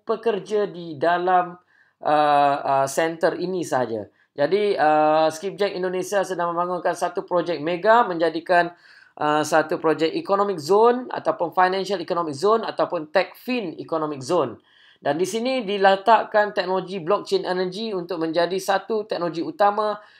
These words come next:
menghasilkan peer-to-peer energy trading, menghasilkan, uh, digital marketplace untuk fintech dan juga, uh, digital blockchain trading untuk, uh, seluruh market di dunia, ya. Okey. Jadi, uh,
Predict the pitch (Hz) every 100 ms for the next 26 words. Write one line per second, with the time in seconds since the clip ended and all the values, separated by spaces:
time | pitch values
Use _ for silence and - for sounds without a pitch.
0 | _ _ 151 160 170 196 160 180 170 156
1 | 214 208 214 208 196 - 202 190 190 -
2 | 196 185 190 190 190 _ - 156 156 151
3 | 160 156 165 160 151 147 143 139 156 165
4 | 180 196 180 190 208 - 190 196 190 180
5 | 160 165 220 208 185 208 196 139 156 151
6 | 156 170 202 202 - _ _ - 143 147
7 | 143 139 190 180 190 202 185 143 165 143
8 | - 160 139 160 175 156 156 156 156 135
9 | 135 139 156 143 131 131 127 123 127 139
10 | 151 175 156 - 131 147 143 143 151 139
11 | 131 131 127 123 110 139 208 - _ _
12 | _ _ _ - 156 156 - _ _ _
13 | - 160 262 294 214 208 214 220 220 220
14 | 226 220